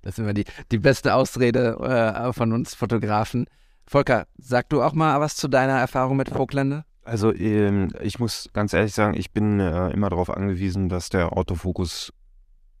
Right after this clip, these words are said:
Speaker 2: also bei mir der Fokus sitzt, weil ich oft, äh, wenig Zeit hab, irgendwie, äh, bei Porträts, Geschäftsbusiness-Kram, irgendwie, äh, die, die Fotos,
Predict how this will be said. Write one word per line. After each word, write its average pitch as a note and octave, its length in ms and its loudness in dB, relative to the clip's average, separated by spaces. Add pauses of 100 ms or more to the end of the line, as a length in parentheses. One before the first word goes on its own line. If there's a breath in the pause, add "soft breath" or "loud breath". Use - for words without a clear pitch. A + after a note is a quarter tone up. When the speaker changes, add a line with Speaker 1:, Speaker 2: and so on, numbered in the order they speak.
Speaker 2:
also D2+ 200 -4
bei E2 160 -2
mir E2 340 0
der D#2+ 180 -2
Fokus E2 320 -6
sitzt, - 400 -4 (560)
weil F#2 120 2
ich - 160 -4
oft, - 420 -10
äh, E2 360 0
wenig F2 260 -2
Zeit F2+ 320 -4
hab, G#2 220 -2
irgendwie, F2 640 0
äh, E2+ 320 0
bei E2 180 0
Porträts, E2 680 -4
Geschäftsbusiness-Kram, F2 1700 -4
irgendwie, E2+ 640 -2
äh, E2 220 0
die, D#2+ 280 -2
die D#2+ 220 -2
Fotos, - 680 -4